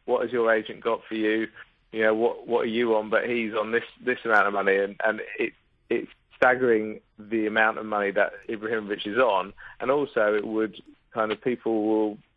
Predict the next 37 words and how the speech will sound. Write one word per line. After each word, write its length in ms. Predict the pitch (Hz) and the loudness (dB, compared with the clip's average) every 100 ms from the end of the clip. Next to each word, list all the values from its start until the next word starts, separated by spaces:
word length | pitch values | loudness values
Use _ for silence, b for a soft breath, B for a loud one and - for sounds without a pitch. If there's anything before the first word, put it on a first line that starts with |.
| - | -4
say, 160 | 113 113 | 2 2
"Well, 320 | 120 131 131 | 2 2 0
that, 180 | - 120 | 0 2
that's 220 | 117 - - | 2 0 -2
a 40 | |
benchmark 600 | 110 127 131 - 98 - | 0 -2 -2 -2 0 0
now. 340 | 95 92 92 - B B _ | 4 6 4 0 B B _
He's 260 | 120 110 | 0 4
a, 280 | 117 110 - | 4 4 2
a 60 | 120 | 2
match 260 | 131 - - | 2 0 -2
winner 260 | 120 113 107 | -2 0 -2
for, 260 | - 107 101 - b b b | 2 4 4 0 b b b
um, 480 | - 104 101 101 87 - _ | 0 2 2 0 -8 -18 _
for 100 | 113 | -4
Manchester 500 | 113 113 113 110 - | 0 0 0 -4 -4
United, 440 | 117 113 110 117 - | -2 0 0 -4 -4
can 120 | 113 | 0
earn 340 | 113 110 110 - _ _ _ | 2 0 -4 -10 _ _ _
three 200 | 123 123 | -2 0
hundred 360 | 120 113 110 110 | 0 -2 -4 2
thousand 680 | 113 113 107 110 107 104 _ _ | 4 4 0 -8 -10 -14 _ _
pounds 320 | - 117 110 | -2 0 2
a 60 | 113 | 0
week 340 | 110 117 113 | 2 0 0
or 100 | 110 | -2
more." 520 | 107 120 117 107 104 - _ _ _ _ | 0 0 0 0 -4 -8 _ _ _ _
You 60 | 113 | 2
know, 220 | 110 113 277 214 | 4 4 -2 -4
well, 280 | 113 107 - _ _ _ _ | -2 -2 -6 _ _ _ _
maybe 340 | 117 117 113 117 | 0 2 4 2
I'm 260 | 117 110 | 0 -2
worth 240 | 113 107 113 | -2 0 2
that 160 | 113 | 0
as 80 | 107 127 | 0 2
well. 240 | 127 107 - | 2 2 2
So 320 | 113 110 104 | 2 4 0